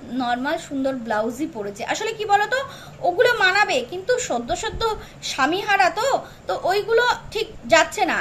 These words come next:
আর আমি এটাও বলেছিলাম যে তুমি স্যাড সঙের উপরে, আহ, শর্ট ভিডিও করো। তারপরে দেখলাম বেশ কয়েকটা স্যাড সঙের উপরেই শর্ট ভিডিও করেছে। আহ, আর একটা কথা বলছি যে এই যে বোনকে দোষারোপ করেছিল রুম্পা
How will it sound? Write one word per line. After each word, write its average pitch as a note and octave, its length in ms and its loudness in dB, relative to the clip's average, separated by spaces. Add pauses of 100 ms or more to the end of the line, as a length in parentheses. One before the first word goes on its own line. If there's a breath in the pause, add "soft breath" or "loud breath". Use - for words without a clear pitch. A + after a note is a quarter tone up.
আর D4 120 4
আমি F4 240 2
এটাও A#4 220 0
বলেছিলাম G#4+ 540 0
যে F#4 160 -2
তুমি G4+ 260 -6
স্যাড F4 300 4 (100)
সঙের G4+ 300 -2
উপরে, G#4 280 -2
আহ, D4 640 -4
শর্ট F4+ 200 6
ভিডিও E4+ 300 4
করো। B3 220 0
তারপরে E4 300 -2
দেখলাম F#4 360 0
বেশ C#4+ 180 -2 (100)
কয়েকটা D#4 280 0
স্যাড B3+ 300 -2 (120)
সঙের D4+ 300 -4
উপরেই F4+ 280 -2 (200)
শর্ট B3+ 240 0
ভিডিও B3 200 -2
করেছে। G3+ 380 -6 (540 loud breath)
আহ, D#4+ 400 6
আর F4+ 80 8
একটা A#4+ 280 4
কথা A#4 160 2
বলছি G4 300 -2 (160)
যে G4+ 60 0
এই G4 240 0
যে A#4+ 120 2
বোনকে F#4+ 500 -2 (200)
দোষারোপ G4 440 2
করেছিল F#4 400 0 (240)
রুম্পা D#4 400 -2